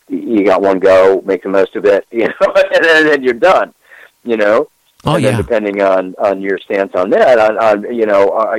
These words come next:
Speaker 1: are you, you're going to the good place, the bad place, or you're just turning it back to dust? I mean, you know, or, or do you get nothing more after that? You know, is that, is that the end of you and your consciousness and everything that you were?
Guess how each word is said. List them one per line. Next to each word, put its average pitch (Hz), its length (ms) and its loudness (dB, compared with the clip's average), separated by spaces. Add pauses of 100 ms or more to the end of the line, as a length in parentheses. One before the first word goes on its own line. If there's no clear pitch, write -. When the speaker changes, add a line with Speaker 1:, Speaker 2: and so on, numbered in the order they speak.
(140)
Speaker 1:
are 104 140 0
you, 101 160 -6
you're 104 120 -2
going 98 140 0
to 92 60 -6
the 95 60 -6
good 165 200 0
place, 175 200 0
the 113 80 -16
bad 139 280 2
place, 151 240 0 (320)
or 127 120 2
you're 123 120 0
just 110 260 -4
turning 101 240 -4
it 90 140 -6
back 95 240 0
to 90 80 -12
dust? 82 300 -4 (100)
I 98 100 -4
mean, 90 340 -6
you 104 140 -6
know, 90 140 -2
or, - 340 -2
or - 220 -4
do 98 100 -8
you 95 80 -6
get 90 200 -4
nothing 98 360 -2
more 85 220 -4
after 87 280 -4
that? 82 320 0
You 90 140 -8
know, 87 140 -6
is 87 140 -4
that, 90 220 2 (300)
is 92 120 -4
that 95 180 0
the 95 160 -8
end 104 240 0
of 95 100 -2
you 92 340 -4
and 92 140 -8
your 87 120 -4
consciousness 85 600 -8
and 82 100 -8
everything 80 580 -8
that - 120 -8
you 80 100 -10
were? 131 280 2